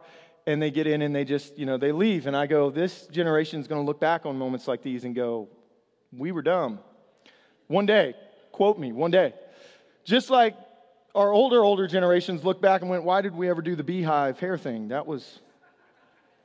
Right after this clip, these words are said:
somewhere in between there, the bell bottom, the big floating bell bottom jean. I mean, we all look back and are like, "Man, that was not," but God takes us somewhere. And Paul wants to remind us that there's a generational thing that's happening, and it's powerful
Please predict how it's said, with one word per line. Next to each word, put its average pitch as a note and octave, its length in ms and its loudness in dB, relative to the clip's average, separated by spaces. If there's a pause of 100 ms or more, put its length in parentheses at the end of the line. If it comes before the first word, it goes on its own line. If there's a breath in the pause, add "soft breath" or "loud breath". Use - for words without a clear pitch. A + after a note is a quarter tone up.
(480 soft breath)
somewhere F#3+ 340 2
in F#3+ 60 2
between F#3+ 320 0
there, G3+ 220 4
the F3 80 -4
bell F3+ 260 6
bottom, E3+ 480 0
the D3+ 120 -4
big D#3+ 280 -2
floating E3 600 -2
bell D#3+ 200 4
bottom D#3+ 300 0
jean. F#3 160 -4
I D#3 60 -2
mean, E3 160 0
we F3 100 2
all C4 200 6
look B3 200 0
back G3+ 320 2
and D#3+ 80 -10
are D3 100 -6
like, D3 220 -6
"Man, E3+ 220 -6
that E3+ 180 -6
was C#3 140 -10
not," D3+ 280 -4 (220 loud breath)
but F#3+ 160 0
God C4 280 2
takes - 360 -6
us D3+ 120 -4
somewhere. B2 440 -8 (1160 loud breath)
And G3+ 100 2
Paul D4+ 300 6
wants D4+ 220 2
to C4 80 -2
remind A3+ 440 2
us G3 180 -2 (280 loud breath)
that G#3+ 160 4
there's A3+ 160 -2
a A3+ 60 0
generational B3+ 600 2
thing A#3 200 2
that's F#3 160 2
happening, G#3 440 0
and F#3 80 -2
it's F3 140 -2
powerful G#3+ 800 2